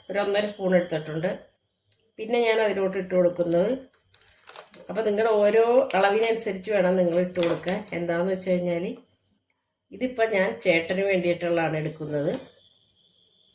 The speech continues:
അപ്പം ചേട്ടൻ്റെ മീശയൊക്കെ, ആ, നല്ലതായിട്ട്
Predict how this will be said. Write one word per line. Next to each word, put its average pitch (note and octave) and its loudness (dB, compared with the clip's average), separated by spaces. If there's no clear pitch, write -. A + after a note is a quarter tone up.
അപ്പം G3 -10
ചേട്ടൻ്റെ F#3+ 2
മീശയൊക്കെ, F#3+ 0
ആ, F3+ -2
നല്ലതായിട്ട് F#3 2